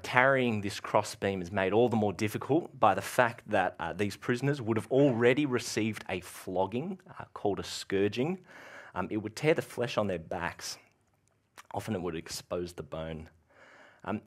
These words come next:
Luke doesn't actually tell us about that flogging, but we can see the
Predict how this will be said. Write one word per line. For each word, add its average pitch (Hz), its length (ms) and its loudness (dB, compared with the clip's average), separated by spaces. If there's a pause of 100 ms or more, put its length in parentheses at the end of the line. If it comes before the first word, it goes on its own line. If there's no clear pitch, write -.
(100)
Luke 165 380 4
doesn't 143 260 4
actually 127 320 -2
tell - 360 0
us - 380 -2 (120)
about 92 360 4
that 95 180 -2
flogging, 82 640 -8 (360)
but - 120 4
we 110 120 -2
can 160 420 0
see 143 240 -4
the 107 180 -6